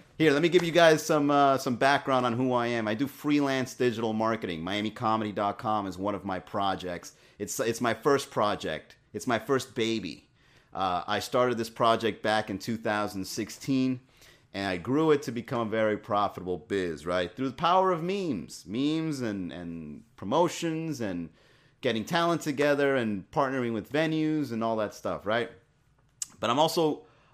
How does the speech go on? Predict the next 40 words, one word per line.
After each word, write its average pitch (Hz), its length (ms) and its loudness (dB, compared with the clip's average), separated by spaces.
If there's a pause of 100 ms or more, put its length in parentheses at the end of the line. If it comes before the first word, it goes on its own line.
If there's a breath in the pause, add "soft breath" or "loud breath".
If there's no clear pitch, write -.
(140 soft breath)
a 104 80 0
freelance 156 500 0
marketer 131 400 2
where 107 140 2
I 98 80 2
build 98 240 -2
websites 131 560 2
for 127 160 -6
projects 117 800 0
and 92 80 -6
I 87 60 -6
put - 260 -6
people 123 240 -6
together 104 600 0
and, 92 320 -8
uh, 87 200 -2
make 95 240 -6
masterminds, 107 880 -4
and 90 120 -8
I 85 60 -6
started 95 340 -6
a 104 40 -6
networking 127 460 -4
event. 113 400 -6 (500 soft breath)
So - 160 2
I 143 40 4
got 180 140 4
a 170 60 6
lot 165 180 6
of 156 80 4
things 156 240 0
going 147 240 4
for 131 140 -4
me 131 140 2
other 123 260 2
than 123 120 0
Miami 113 280 -2
comedy 110 400 -2
dot 92 280 -4
com. 113 440 -2